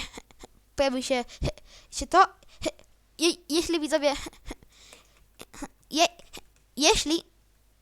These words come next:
jeśli chcecie, widzowie, przyłączać się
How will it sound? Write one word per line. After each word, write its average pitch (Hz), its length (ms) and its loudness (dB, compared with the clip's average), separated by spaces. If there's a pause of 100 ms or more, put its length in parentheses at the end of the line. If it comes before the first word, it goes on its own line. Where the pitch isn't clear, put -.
(160)
jeśli 294 560 0 (1800)
chcecie, 320 360 -2
widzowie, 285 440 2 (180)
przyłączać 294 540 2
się 269 180 2